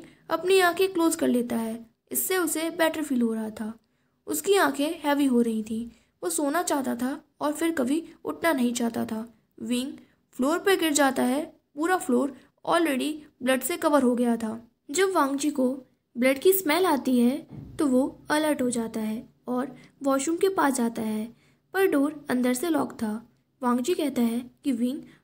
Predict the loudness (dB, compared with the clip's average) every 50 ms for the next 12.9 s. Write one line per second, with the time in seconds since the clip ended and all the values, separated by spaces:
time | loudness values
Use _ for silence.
0 | -4 0 4 4 4 4 2 0 -2 0 0 0 0 -2 -2 -6 -10 -14 _ _
1 | _ _ _ -4 0 2 2 2 2 0 0 2 2 2 2 2 2 0 0 0
2 | -2 -2 -2 -2 -4 -4 -8 -14 _ _ _ _ _ 0 2 2 4 4 2 0
3 | 0 -2 0 0 0 0 2 2 0 0 2 0 0 0 0 -2 -2 -2 0 2
4 | 2 2 2 2 2 2 2 2 -2 -2 -4 -4 -4 -4 -4 -6 -8 -12 _ -4
5 | 0 0 0 0 2 2 2 4 4 2 0 0 -2 -2 -4 -6 -10 -14 -20 -20
6 | _ _ _ -4 -2 -2 0 0 0 0 -2 -2 -4 -8 -14 -16 -10 -6 -4 -2
7 | 0 0 0 2 0 0 0 2 4 6 6 6 4 4 2 2 0 0 -2 -4
8 | -4 -4 -6 -8 -10 -14 _ _ _ -8 -6 -2 -2 -2 -2 -2 -6 -12 -20 _
9 | _ _ 2 2 2 4 4 2 2 2 0 -2 -2 0 0 0 -2 -4 -10 -10
10 | -8 -4 0 0 0 0 2 0 -2 -2 -2 -2 0 2 2 2 2 2 0 0
11 | 0 -2 0 0 0 0 0 -2 -4 -10 -16 _ _ -6 -4 -2 -2 -2 -4 -2
12 | 2 2 2 2 4 2 2 2 2 0 0 0 0 0 -2 -4 -6